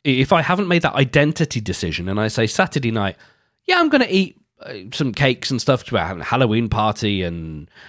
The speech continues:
we're raising money for Macmillan, so we're doing a little bake sale." You know, if I go and eat some cake and drink some beer and eat some chili, <laughs> whatever, that's all fine. And then the next day, if I say,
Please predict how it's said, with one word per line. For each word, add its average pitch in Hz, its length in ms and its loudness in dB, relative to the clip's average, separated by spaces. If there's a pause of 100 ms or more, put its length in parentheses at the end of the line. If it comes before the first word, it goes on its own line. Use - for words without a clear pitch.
(120)
we're 104 120 2
raising 113 380 0
money 110 180 2
for 123 140 0
Macmillan, 104 480 -4
so 107 120 -4
we're 104 80 0
doing 104 200 -2
a 110 40 2
little 110 160 -2
bake 107 360 -2
sale." 98 580 -4 (160)
You 123 120 2
know, 117 100 4
if 123 100 2
I 208 160 4
go 170 240 4
and 160 220 2
eat 139 200 -2
some 147 220 -2
cake 123 320 0
and 117 100 -2
drink 117 280 -2
some 127 200 0
beer 113 320 2
and 107 120 0
eat 120 100 -4
some 131 160 -2
chili, 107 340 0
<laughs> 131 80 4
whatever, 131 520 2 (960)
that's 170 200 0
all 175 140 6
fine. 151 300 2
And 117 120 2
then 131 80 2
the 143 80 4
next 151 280 0
day, 113 260 2
if 107 180 -2
I 147 80 4
say, 135 260 2